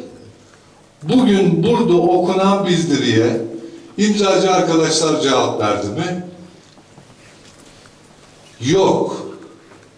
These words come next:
Kimlik nasıl bir şeydir biliyor musunuz? Sizin verdiğinizle bir insanı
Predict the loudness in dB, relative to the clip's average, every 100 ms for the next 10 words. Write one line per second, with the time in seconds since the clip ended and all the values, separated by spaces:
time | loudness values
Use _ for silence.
0 | -20 -20 -20 -20 -20 -10 -4 0 0 0
1 | 0 0 0 -2 -6 -6 -4 -4 -6 -6
2 | -4 -2 -2 -6 -8 -12 -14 -16 -18 -20
3 | -20 -20 -20 -8 -2 0 0 2 2 2
4 | 2 0 0 0 0 -2 0 0 0 -4
5 | -10 -16 -20 -20 -14 -2 2 2 2 0
6 | 0 -2